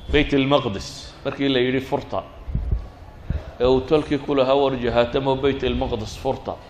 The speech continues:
Waa dhul Alla idin qoray ee gala. Muxuu ku yidhi, "ولا ترتدوا على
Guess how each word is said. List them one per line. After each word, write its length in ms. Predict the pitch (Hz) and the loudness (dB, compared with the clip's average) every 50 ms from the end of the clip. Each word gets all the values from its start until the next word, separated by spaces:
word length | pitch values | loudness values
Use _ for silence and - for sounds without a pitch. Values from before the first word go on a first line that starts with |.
| - - - - - - - - - - - - - - - | -20 -20 -20 -20 -20 -16 -14 -14 -14 -14 -16 -16 -16 -12 -4
Waa 260 | 107 110 113 117 113 113 | 0 4 4 4 4 4
dhul 220 | 127 143 143 143 | 2 2 2 4
Alla 220 | 143 143 139 135 | 6 6 8 8
idin 320 | 127 127 123 131 135 135 127 | 8 6 4 2 0 0 0
qoray 280 | - 120 127 131 135 131 | 2 4 4 6 6 6
ee 280 | 127 127 123 127 127 131 - 143 131 | 4 6 6 6 4 2 -2 -2 8
gala. 460 | 123 143 143 131 113 101 - - - - - - - - - - - - - - - - | 10 12 12 12 12 10 6 0 -6 -8 -8 -8 -8 -10 -12 -12 -12 -12 -14 -12 -4 0
Muxuu 180 | 160 170 165 | 0 0 4
ku 100 | - 165 | 4 4
yidhi, 140 | 156 143 135 | 6 6 6
"ولا 300 | 135 143 151 156 160 156 | 8 8 10 10 10 10
ترتدوا 600 | 147 - - 143 139 - 160 151 151 151 160 151 | 8 8 4 2 4 4 4 4 6 8 8 10
على 200 | 143 151 151 151 | 12 12 12 12